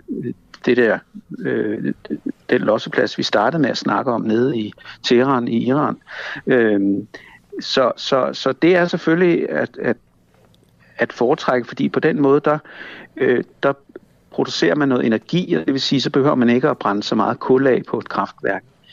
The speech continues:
Øh, men biocover-teknologien er god på lidt mindre, øh, losseplads. Den er også billigere, øh, at etablere.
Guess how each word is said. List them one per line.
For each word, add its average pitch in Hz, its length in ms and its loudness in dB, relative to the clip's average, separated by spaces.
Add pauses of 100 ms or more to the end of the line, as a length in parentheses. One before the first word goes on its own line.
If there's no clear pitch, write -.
(240)
Øh, 113 260 2
men 117 160 4
biocover-teknologien 139 1120 2
er 120 60 0
god 151 340 2
på 123 340 0
lidt 117 140 2
mindre, 143 520 2 (480)
øh, 113 220 2
losseplads. 113 520 0
Den 120 140 2
er 113 40 2
også 110 220 -2
billigere, 170 460 4 (320)
øh, 123 280 2
at 107 80 -2
etablere. - 520 -6